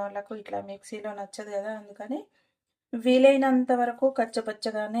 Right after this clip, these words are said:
ఈ పేస్ట్ అనేది చేసుకోవాల్సి ఉంటది. అట్లా చేయడం వల్ల రోట్లో నూరిన టేస్ట్ వస్తది. అంత కచ్చపచ్చగా ఉండడం వల్ల కొంచెం పంటి కింద అవి ఇవి తగులుతూ ఉంటది కదా. ఈ పేస్ట్ ఇందులో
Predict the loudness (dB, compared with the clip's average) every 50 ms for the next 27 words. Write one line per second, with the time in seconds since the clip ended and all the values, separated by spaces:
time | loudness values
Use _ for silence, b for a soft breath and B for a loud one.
0 | -4 -4 -6 -6 -8 -8 -8 -8 -10 -10 -10 -8 -8 -10 -10 -8 -10 -10 -8 -8
1 | -10 -10 -10 _ -6 -2 0 0 0 -2 -6 -10 -16 -14 -12 -12 -8 -6 -4 -4
2 | -6 -8 -12 _ b b b b b b b b b b -6 -4 -2 -2 -2 0
3 | 0 0 0 2 0 0 0 -2 -2 0 0 2 4 4 4 2 2 0 -2 -2
4 | 0 0 0 -2 -4 -6 -6 -4 -4 -4 -4 -6 -6 -8 -8 -10 -8 -10 -10 -10
5 | -10 -10 -8 -4 -2 -2 -2 -2 -6 -10 -10 -10 -10 -8 -10 -10 -10 -10 -6 -2
6 | 0 0 0 0 -2 -4 -8 b b b b b b b b _ -12 -6 -4 -2
7 | -2 -2 -2 -4 -4 -6 -6 -4 -6 -6 -8 -8 -10 -8 -6 -4 -4 -4 -6 -8
8 | -8 -8 -8 -8 -10 -12 _ _ _ _ _ _ _ _ _ -10 -8 -8 -2 0
9 | 2 2 2 2 0 -4 _ _ _ _ _ -8 -8 -8 -6 -6 -6 -4 -2 -2
10 | 0 0 0 0 -2 -4 -6 -8 -10 -12 -14 -14 -12 -12 -14 -12 -10 -8 -8 -8
11 | -8 -10 -14 -10 -8 -6 -6 -6 -8 -12 _ _ _ _ _ _ _ _ _ _
12 | _ _ _ _ _ _ _ _ _ _ -16 -14 -14 -12 -10 -10 -8 -6 -6 -6
13 | -6 _ _ _ _ _ _ _ _ _ _ _ _ _ _ _ _ -14 -2 0
14 | 2 2 4 2 0 0 2 2 2 2 2 0